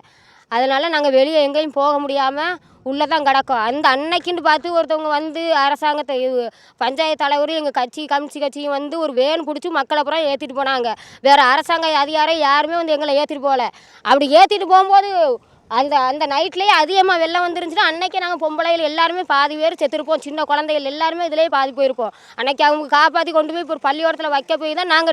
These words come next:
இன்னைக்கு உயிர் வாழ்றோம். அவங்க மட்டும் இந்த உதவி செய்யலைன்னா செய்ய முடியாது எங்களுக்கு. வலை கயிறு போயிட்டு, நட பாதை கிடையாது, எதுவுமே கிடையாது. உள்ளேயே அமுட்டுக்கிட்ட ஒரு ஆஸ்பத்திரிக்கு போக முடியாது. நைட்டு பட்டு ஒரு இது நேரத்துல இந்த போயாவுல கடன் தான் எங்களுக்கு போக முடியும். பள்ளிக்கூடத்துக்கு பிள்ளைகளு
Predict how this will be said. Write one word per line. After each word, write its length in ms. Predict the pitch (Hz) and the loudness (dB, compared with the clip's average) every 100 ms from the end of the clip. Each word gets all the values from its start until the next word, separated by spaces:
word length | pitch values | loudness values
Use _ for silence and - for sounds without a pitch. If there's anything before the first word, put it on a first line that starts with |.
| 302 | -2
இன்னைக்கு 200 | 311 294 | -4 -4
உயிர் 160 | 302 302 | -6 -2
வாழ்றோம். 380 | 262 277 269 202 - _ _ _ - | 0 0 -2 -6 -8 _ _ _ 2
அவங்க 260 | 254 302 311 | 4 6 4
மட்டும் 220 | 302 349 | 2 0
இந்த 100 | 330 302 | 0 0
உதவி 220 | 302 320 277 | 0 -2 -2
செய்யலைன்னா 340 | 302 294 330 302 | -4 -2 -4 -2
செய்ய 140 | 285 294 | 0 0
முடியாது 260 | 285 277 262 | 0 -2 -2
எங்களுக்கு. 320 | 262 247 226 202 _ _ - | -4 -6 -10 -16 _ _ 0
வலை 180 | 285 330 | 2 4
கயிறு 200 | 320 320 294 | 4 2 4
போயிட்டு, 320 | 302 294 285 277 254 _ - 262 | 2 4 0 -2 -4 _ 2 6
நட 200 | 269 339 | 8 8
பாதை 220 | 302 302 320 | 6 6 4
கிடையாது, 460 | 294 294 285 277 269 262 - _ _ | 4 4 6 4 2 -2 -6 _ _
எதுவுமே 320 | - 277 330 359 | 0 2 4 4
கிடையாது. 380 | 320 302 311 294 285 | 4 4 4 2 0
உள்ளேயே 240 | 285 311 339 | 0 4 4
அமுட்டுக்கிட்ட 300 | 302 302 302 294 | 4 0 0 2
ஒரு 80 | 262 277 | 4 4
ஆஸ்பத்திரிக்கு 500 | 320 311 320 311 277 | 4 0 -4 -4 -2
போக 100 | 294 285 | -2 0
முடியாது. 360 | 285 285 269 277 | 2 2 2 0
நைட்டு 260 | 269 285 269 | -4 -4 -4
பட்டு 200 | 285 294 285 269 - - 277 | -4 -4 -6 -8 -16 -2 2
ஒரு 100 | 302 | 2
இது 120 | 294 294 294 | 2 0 0
நேரத்துல 320 | 302 320 339 | 0 -2 -4
இந்த 100 | 311 294 | -2 2
போயாவுல 400 | 294 311 302 285 | 4 4 2 2
கடன் 200 | 277 285 294 | 2 0 -2
தான் 100 | 302 | -2
எங்களுக்கு 260 | 285 254 | -2 -2
போக 100 | 277 269 | -2 -2
முடியும். 280 | 262 247 214 _ _ - | -4 -4 -8 _ _ 2
பள்ளிக்கூடத்துக்கு 600 | 277 330 370 349 349 262 | 4 6 6 6 2 -6
பிள்ளைகளு 440 | 311 359 349 330 | 2 6 6 4